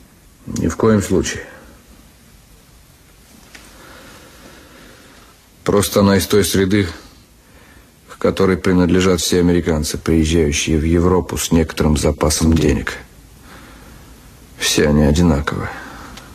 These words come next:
Колледж, лето на лоне природы – более или менее состоятельные родители, в наше время чаще менее, чем более.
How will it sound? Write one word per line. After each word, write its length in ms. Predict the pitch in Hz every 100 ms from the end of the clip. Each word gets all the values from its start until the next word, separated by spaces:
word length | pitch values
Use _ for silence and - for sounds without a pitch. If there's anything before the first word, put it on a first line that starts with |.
| - - - - - - -
Колледж, 720 | - 117 120 107 90 - - - - - - - - - -
лето 420 | - 98 127 127 104
на 140 | 98
лоне 300 | 98 98 92
природы – 720 | 82 92 95 107 110 98 98 85 - _ _ _ - - - - - - _ - 85
более 380 | 92 113 104
или 120 | 98 98
менее 380 | 98 98 95
состоятельные 800 | 90 95 - 98 101 92 90 95
родители, 680 | 92 98 101 113 113 104 82 - - _ _ -
в 120 | 82
наше 280 | 95 107 -
время 280 | 98 101 95
чаще 380 | - 92 - 101
менее, 440 | 101 104 110 110
чем 320 | 101 117 101
более. 500 | 92 104 101 101 92